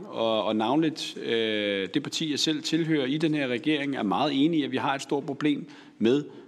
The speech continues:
parallelsamfund. Og det har vi jo også over en årrække været i gang med at gøre noget ved.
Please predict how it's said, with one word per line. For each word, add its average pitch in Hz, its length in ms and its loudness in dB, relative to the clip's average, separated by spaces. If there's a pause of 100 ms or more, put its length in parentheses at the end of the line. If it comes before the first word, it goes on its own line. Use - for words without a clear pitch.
(140)
parallelsamfund. 131 840 0 (640)
Og 123 120 2
det 139 80 4
har 156 140 4
vi 151 80 -4
jo 117 120 -2
også 160 200 -4
over 147 240 -6
en 123 80 -6
årrække 123 580 -4
været 117 160 0
i 107 40 -2
gang 147 260 2
med 151 100 0
at 120 80 -4
gøre 120 160 2
noget 127 220 2
ved. 165 140 2